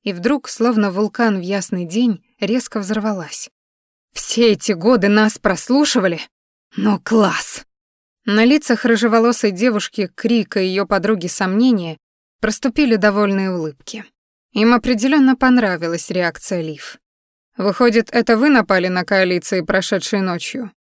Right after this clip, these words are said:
Пыталась разобраться я. "Нет", пробасил Мускул. "Это были не мы.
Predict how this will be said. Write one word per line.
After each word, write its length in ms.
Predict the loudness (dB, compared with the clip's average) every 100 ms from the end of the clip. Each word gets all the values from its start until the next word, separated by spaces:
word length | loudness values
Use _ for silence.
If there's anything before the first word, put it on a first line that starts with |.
| _
Пыталась 500 | -6 0 2 2 0
разобраться 600 | -2 -2 -2 -2 -4 -4
я. 240 | -6 -6 -10 -18 _ _ _ _ _ -8
"Нет", 580 | -4 -2 0 -2 -4 -16 _ _
пробасил 480 | -4 0 0 0 -2
Мускул. 420 | -2 -6 -10 -16 -16 _ _ _ -6
"Это 280 | -2 0 2
были 260 | 4 4
не 160 | 4 4
мы. 340 | 4 0 -8